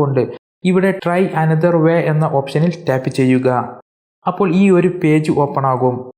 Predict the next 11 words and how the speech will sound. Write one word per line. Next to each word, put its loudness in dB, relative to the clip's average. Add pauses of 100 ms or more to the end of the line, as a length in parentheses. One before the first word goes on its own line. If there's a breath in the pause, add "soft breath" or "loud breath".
(140)
ഇവിടെ 2 (100)
ഈ 2 (120)
ഒരു 2 (120)
കോളത്തിൽ 0 (100)
നിങ്ങളുടെ 2 (160)
അക്കൗണ്ടിൽ 0
നിങ്ങൾ 2 (120)
കൊടുത്തിട്ടുള്ള 2 (120)
ഫോൺ 2 (140)
നമ്പർ -2 (100)
ഇവിടെ 2